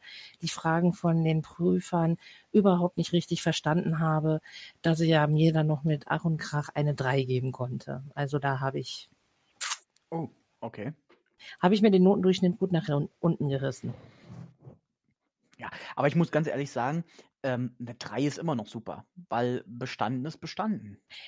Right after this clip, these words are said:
Speaker 1: Ja, ich weiß.
Speaker 2: Oder? Von, von der Seite her. Und bei mir war das,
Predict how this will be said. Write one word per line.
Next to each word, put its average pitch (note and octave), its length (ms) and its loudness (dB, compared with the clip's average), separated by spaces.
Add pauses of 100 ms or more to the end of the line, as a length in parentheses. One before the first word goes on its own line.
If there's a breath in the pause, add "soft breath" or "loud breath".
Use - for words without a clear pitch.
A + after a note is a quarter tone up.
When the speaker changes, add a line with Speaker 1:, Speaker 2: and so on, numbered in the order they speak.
Speaker 1:
Ja, A3 160 2
ich D4 120 -4
weiß. E3+ 360 2
Speaker 2:
Oder? G#3+ 80 -8 (1040 soft breath)
Von, B2 380 -4
von G#2+ 160 -8
der G2 180 -8
Seite A2 260 -6
her. C#3+ 160 -4 (320 loud breath)
Und C#3 160 -6
bei C3 100 0
mir F#3 280 0
war F#3 180 -2
das, F#3 340 -4